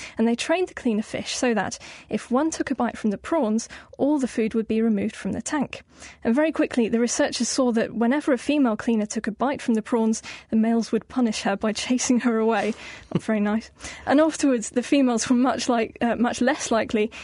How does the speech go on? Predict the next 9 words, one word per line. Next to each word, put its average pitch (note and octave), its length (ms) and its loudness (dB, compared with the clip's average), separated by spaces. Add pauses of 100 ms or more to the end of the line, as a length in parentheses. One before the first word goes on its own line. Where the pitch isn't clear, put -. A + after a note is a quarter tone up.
(120)
to, A#3+ 260 0
uh, A3 160 2
give A3+ 180 -2
in A3 120 2
to - 80 -12
their G#3+ 140 -2
prawny A3 400 -2
temptation A3 580 -4
again. A3+ 440 -4